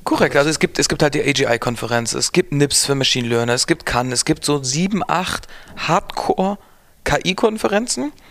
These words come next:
Speaker 1: aber da laufen auch die Hardcore-KIler rum. Also den ganzen Tag ist nur Mathematik. Ja, ähm,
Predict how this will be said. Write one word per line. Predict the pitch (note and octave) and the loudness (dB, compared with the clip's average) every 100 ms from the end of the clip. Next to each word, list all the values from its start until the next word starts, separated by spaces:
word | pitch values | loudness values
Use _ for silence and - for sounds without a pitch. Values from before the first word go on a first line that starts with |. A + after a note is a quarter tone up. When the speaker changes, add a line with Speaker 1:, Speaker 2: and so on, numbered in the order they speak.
| - | -8
Speaker 1:
aber | - E3 | -4 -2
da | |
laufen | E3 F#3 D#3 | 0 0 0
auch | - | -2
die | D#3 | 0
Hardcore-KIler | - E3+ - E3 D3+ D#3+ D#3+ E3 | 0 -2 -2 -2 0 -2 0 0
rum. | C3+ C3 | 0 -2
Also | C3+ C#3 | 0 0
den | C#3+ | 0
ganzen | E3+ E3 | 0 0
Tag | E3+ | -2
ist | D3+ | -2
nur | D3+ | -2
Mathematik. | D3+ C#3+ C3+ F3+ - - - - - - - - - - | -2 -2 -2 -2 -4 -16 -20 -20 -20 -20 -20 -20 -20 -2
Ja, | C3 C#3 E3+ A#2 D3 | 2 4 2 2 2
ähm, | D#3 | 0